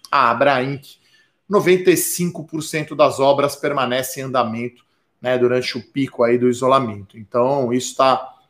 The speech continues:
ajudando, né, é, as ações da Gerdau, né? A Gerdau é a principal produtora aí de aço longo,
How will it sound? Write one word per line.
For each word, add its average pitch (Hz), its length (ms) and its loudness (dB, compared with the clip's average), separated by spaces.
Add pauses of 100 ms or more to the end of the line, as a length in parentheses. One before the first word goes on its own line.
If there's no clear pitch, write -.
(140)
ajudando, 143 920 0 (300)
né, 127 400 0
é, 113 340 -2
as 117 220 -2
ações 117 360 -2
da 123 100 2
Gerdau, 135 480 4
né? 131 140 2
A 123 100 2
Gerdau 120 400 4
é 127 40 4
a - 40 -6
principal - 500 0
produtora 120 600 -2
aí 117 140 -4
de 110 220 -2
aço 123 380 0
longo, 160 800 2